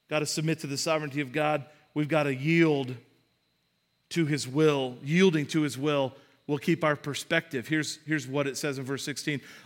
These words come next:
"Otherwise, if you'd go your own way, you are boasting about your own pretentious plans, and all such boasting is sin."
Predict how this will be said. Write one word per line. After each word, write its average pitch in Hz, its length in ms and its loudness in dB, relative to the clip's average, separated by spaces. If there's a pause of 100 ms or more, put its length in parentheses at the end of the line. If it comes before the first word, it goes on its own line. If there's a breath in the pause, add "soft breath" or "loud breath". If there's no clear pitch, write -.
(140 loud breath)
"Otherwise, 160 1000 8 (460)
if 175 180 4
you'd 175 220 4
go 220 220 12
your 226 260 10
own 175 200 6
way, 156 420 6 (180 loud breath)
you 185 160 10
are 156 100 8
boasting 233 600 8
about 185 320 6
your 170 180 4
own 196 240 6
pretentious 196 560 -2
plans, 170 500 -2
and 156 140 -2
all 190 240 2
such 185 340 -2
boasting 160 520 0
is 143 280 -2
sin." 117 340 -6